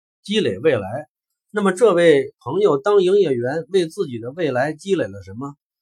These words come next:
积累了数钱的方法，这是鉴别钞票真伪的方法。自然不是。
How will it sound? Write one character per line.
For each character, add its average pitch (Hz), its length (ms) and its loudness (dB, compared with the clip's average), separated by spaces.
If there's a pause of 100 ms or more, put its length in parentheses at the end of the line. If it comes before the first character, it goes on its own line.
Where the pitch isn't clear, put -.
(440)
积 214 180 -4
累 147 140 6
了 151 100 4
数 110 240 -12
钱 131 220 -4
的 175 100 2
方 180 240 0
法， 135 80 -8 (220)
这 175 160 -4
是 156 100 -4
鉴 151 300 2
别 160 260 2 (560)
钞 196 240 4
票 170 220 0
真 180 260 -4
伪 131 160 -4
的 - 80 -20
方 160 260 -6
法。 - 80 -16 (840)
自 - 200 0
然 165 200 4
不 156 120 -6
是。 - 280 -8